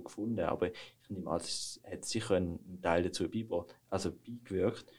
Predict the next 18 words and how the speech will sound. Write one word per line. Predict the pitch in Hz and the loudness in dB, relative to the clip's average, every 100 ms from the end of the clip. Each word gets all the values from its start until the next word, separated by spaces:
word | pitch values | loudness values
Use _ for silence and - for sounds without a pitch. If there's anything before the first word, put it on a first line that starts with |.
| _ _ _ - | _ _ _ 4
dass | 98 | 4
ich | - | 6
eben | 98 92 | 6 6
schon | 90 | 6
mal | 92 | 2
von | 90 92 | 4 4
der | 87 | 4
Roche | 90 87 - | 4 2 2
gehört | - 95 101 | 10 10 10
habe, | - 85 - - | 6 2 0 -8
schon | - 104 | 0 6
mal | 90 87 | 8 10
da | 92 123 | 12 12
gewesen | - 110 | 12 4
bin. | 95 90 | 4 4
Es | 90 107 | 0 -2
ist | |
schon | 107 101 | 4 6